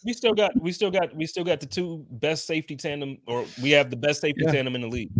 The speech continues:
Speaker 2: Yeah, it's true. You're not wrong.
Speaker 1: And, and Dane Jackson is not, um, I, obviously he's not Trey White, but they feel good about him.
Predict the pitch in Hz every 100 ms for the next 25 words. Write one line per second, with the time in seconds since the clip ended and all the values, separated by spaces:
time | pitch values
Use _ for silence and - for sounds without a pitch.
0 | - - 135 143 - 117 120 - _ -
1 | - _ _ - - 107 113 95 90 98
2 | 110 110 - _ _ _ _ 120 110 127
3 | 156 143 156 156 - 139 123 131 135 139
4 | 127 120 117 110 104 _ - 95 - _
5 | _ _ _ _ - - - - - -
6 | 127 143 135 131 131 127 - 120 110 101
7 | 113 _ _ _ _ _ _ _ _ 123
8 | - _ - - 131 131 143 196 170 175
9 | 143 107 104 -